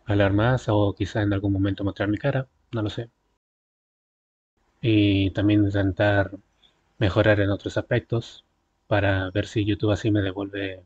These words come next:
la monetización. Algún día, quizá en un par de meses. Pero... Nada, de momento...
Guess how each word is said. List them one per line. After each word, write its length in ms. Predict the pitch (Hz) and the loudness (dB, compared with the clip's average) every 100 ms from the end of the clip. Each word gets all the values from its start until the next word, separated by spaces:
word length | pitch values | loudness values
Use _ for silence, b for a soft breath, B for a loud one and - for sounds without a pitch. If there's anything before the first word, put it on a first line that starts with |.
| _ | _
la 100 | 104 | -4
monetización. 760 | 98 95 92 95 101 104 107 - _ _ _ - | -2 -2 -4 -4 -4 -2 -4 -8 _ _ _ 2
Algún 300 | 120 113 120 | 4 6 6
día, 200 | 127 104 | 4 4
quizá 260 | 104 110 | 2 2
en 200 | 104 104 | 2 4
un 120 | 107 | 4
par 160 | 104 110 | 4 4
de 80 | 110 | 4
meses. 440 | 95 - - - _ _ _ | 0 -6 -20 -20 _ _ _
Pero... 540 | - 120 113 110 110 101 _ _ _ _ _ _ _ _ _ _ _ _ _ _ _ _ - | 0 4 6 6 4 2 _ _ _ _ _ _ _ _ _ _ _ _ _ _ _ _ -6
Nada, 380 | 127 113 101 | 0 2 2
de 80 | 95 | 2
momento... 840 | 98 104 117 113 120 110 107 101 | 2 2 2 2 0 2 0 -2